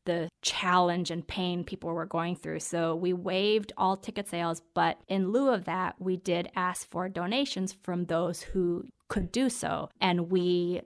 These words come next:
used those donations to forward donate to these organizations that our advisory board recommended.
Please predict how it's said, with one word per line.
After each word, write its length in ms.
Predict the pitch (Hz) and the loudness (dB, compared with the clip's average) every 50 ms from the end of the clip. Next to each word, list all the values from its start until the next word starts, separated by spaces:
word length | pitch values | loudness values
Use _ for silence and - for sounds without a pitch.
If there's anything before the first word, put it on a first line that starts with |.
| _ - | _ -2
used 320 | - 202 208 208 196 202 | 0 2 2 2 2 2
those 200 | - 175 175 175 | 0 0 0 0
donations 720 | - - 175 170 170 170 170 175 170 - - 160 170 170 - | 0 -2 -2 0 0 -2 -2 -4 -4 -4 -4 -6 -6 -8 -8
to 600 | - - - - 175 175 175 180 - 175 180 - | -8 -8 -4 -4 -2 -2 -2 -4 -4 -6 -8 -8
forward 500 | - - 180 175 170 170 170 165 160 160 | -6 0 0 2 2 2 0 -4 -4 -4
donate 540 | - 160 165 170 180 175 175 156 - _ _ | -4 -4 -2 -2 -4 -6 -6 -10 -14 _ _
to 480 | - - - 160 165 175 - - - - _ - | -8 -6 -6 -4 -4 -6 -6 -8 -10 -12 _ -6
these 220 | - 220 202 180 - - | 0 2 2 2 2 2
organizations 640 | 175 170 175 165 165 - 170 165 151 - 170 175 | 0 0 0 -2 -4 -4 -4 -6 -6 -6 -8 -6
that 180 | - 175 170 - | -6 -6 -6 -6
our 160 | 185 190 185 | -6 -8 -8
advisory 520 | 175 175 - 190 180 190 180 - 190 180 175 | -8 -8 -8 -8 -8 -8 -8 -10 -10 -10 -10
board 400 | - - 170 175 165 170 175 - | -10 -8 -8 -6 -6 -6 -8 -8
recommended. 720 | - 185 175 - - - - - - 190 - - - - | -8 -8 -8 -8 -8 -8 -8 -8 -8 -10 -10 -12 -16 -18